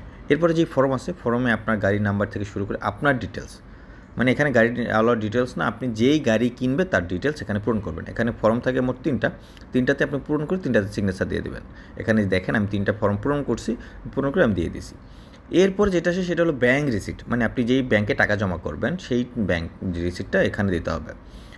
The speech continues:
তো এখানে ব্যাংক রিসিটটা মোট তিনটা আকারে আসে, একটাতে দুই হাজার টাকা, একটাতে দুই,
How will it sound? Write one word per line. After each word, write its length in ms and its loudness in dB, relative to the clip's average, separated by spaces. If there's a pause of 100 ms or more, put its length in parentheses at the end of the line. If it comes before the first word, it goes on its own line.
(140)
তো 80 4
এখানে 240 4
ব্যাংক 220 4
রিসিটটা 280 -2
মোট 240 -2
তিনটা 280 2
আকারে 240 -2
আসে, 160 -2
একটাতে 260 -2
দুই 140 2
হাজার 220 0
টাকা, 180 0
একটাতে 340 0
দুই, 260 -2